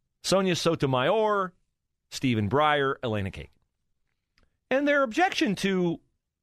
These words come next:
having to, uh, do their job, which is rule on the constitutionality of a law, is that, you know, if we do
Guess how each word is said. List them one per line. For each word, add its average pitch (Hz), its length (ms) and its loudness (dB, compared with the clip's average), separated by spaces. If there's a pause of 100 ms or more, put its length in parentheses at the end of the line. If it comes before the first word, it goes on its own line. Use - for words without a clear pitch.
having 247 380 2
to, 190 500 -2
uh, 240 280 -2
do 320 140 2
their 202 160 2
job, 147 600 0 (220)
which 139 180 -2
is 139 180 -2 (140)
rule 170 560 2
on 135 220 0
the 120 100 -2
constitutionality 151 1200 -2
of 110 100 -2
a - 20 0
law, 156 380 0 (340)
is 254 220 0
that, 285 280 0
you 381 100 -2
know, 320 180 -2
if - 180 -2
we 226 160 -2
do 226 640 0